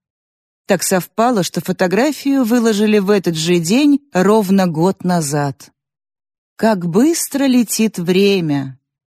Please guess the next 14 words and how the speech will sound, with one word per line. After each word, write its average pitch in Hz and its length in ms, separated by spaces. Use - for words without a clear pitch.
Сырона 339 520
охватило 285 440
странное 254 680
чувство, 147 760
ведь 185 220
для 196 160
них 196 240
с - 100
мамой 208 440
за 175 120
последний 180 520
год 208 300
так 175 220
много 170 540